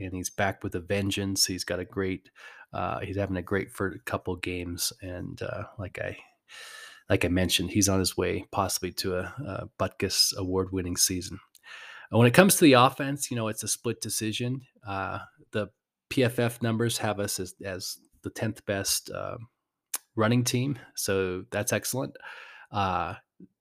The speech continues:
we're much farther back in the passing, and I'm not sh-, even sure if I have the latest updated numbers after Texas A and M, but we're about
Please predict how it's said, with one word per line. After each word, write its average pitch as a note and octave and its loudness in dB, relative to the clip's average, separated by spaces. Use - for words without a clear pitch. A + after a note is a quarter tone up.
we're A2 4
much A2+ 4
farther G#2+ 2
back G2 -2
in G2+ -4
the F#2 -6
passing, A#2+ -4
and G2+ -4
I'm G2+ -2
not G#2+ 2
sh-, - -10
even G2+ -4
sure G#2 -2
if - -4
I G2 0
have F#2+ -4
the F#2+ -6
latest F#2 -4
updated F#2 -4
numbers F#2+ 0
after F#2 -4
Texas - -2
A F#2+ -2
and F#2 -4
M, G2 -2
but F#2 -2
we're F#2+ -2
about F#2 -2